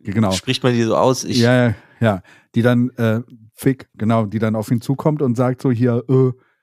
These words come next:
Speaker 1: und ihm dann offenbart, dass sie halt, äh, auch eigentlich so nicht genug magisch ist, ne? Genauso wie der
Speaker 2: Mhm.
Speaker 1: eine, äh, Kerl, der,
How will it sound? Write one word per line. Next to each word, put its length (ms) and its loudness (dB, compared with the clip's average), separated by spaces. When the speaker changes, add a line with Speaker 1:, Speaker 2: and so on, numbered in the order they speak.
Speaker 1:
und 140 -2
ihm 100 4
dann 320 0
offenbart, 600 -2
dass 240 -4
sie 360 0
halt, 300 -4
äh, 480 -2
auch 300 -2
eigentlich 520 -2
so 280 -4
nicht 320 -4
genug 320 0
magisch 480 -2
ist, 220 -4
ne? 220 0
Genauso 400 -4
wie 60 -2
der 280 -2
Speaker 2:
Mhm. 60 0
Speaker 1:
eine, 340 2
äh, 240 2
Kerl, 300 2
der, 300 0